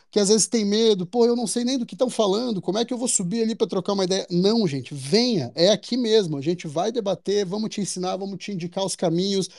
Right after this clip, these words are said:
A, a Jana, a Raíssa, a Paty, já tô vendo aqui em cima, a Prof Cris, a Michela Galvão, Michela Galvão, isso mesmo, Michela, a Carla, cada um com seu projeto, cada um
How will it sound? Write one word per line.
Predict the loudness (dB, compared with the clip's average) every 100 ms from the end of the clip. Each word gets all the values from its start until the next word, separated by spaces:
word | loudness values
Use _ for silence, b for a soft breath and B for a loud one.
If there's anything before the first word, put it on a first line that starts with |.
| B _
A, | 2 2 4 0
a |
Jana, | 2 2 4 2 -2
a | -2 -2
Raíssa, | 0 0 0 -2 -4 -4
a | -4 -6
Paty, | -4 -2 -2 -2 -4
já | -6
tô | -4
vendo | -4 -4
aqui | -6
em | -6
cima, | -2 0 0 -2 b b -2
a | 2 2 2
Prof | 4 4 4 -6 -4
Cris, | -2 0 2 0 0 -4 _ _
a | -4 0 2 2 2 0 -2
Michela | -4 -6 -4 0 0 0 -2
Galvão, | -2 -2 -2 0 0 0 -4
Michela | -8 -2 0 2 0 0 0 -2 -4 -10 -8 -4 0 4 4 6 4 4
Galvão, | 2 4 2 2
isso | 0 -2
mesmo, | -2 -2
Michela, | -4 -2 2 4 4 0 b b -10
a | -6
Carla, | -2 -2 -2
cada | -4 -4 -4
um | -6
com | -8 -8
seu | -4 -4
projeto, | -4 -6 -4 -6 -6
cada | -4 -2 -2
um | -4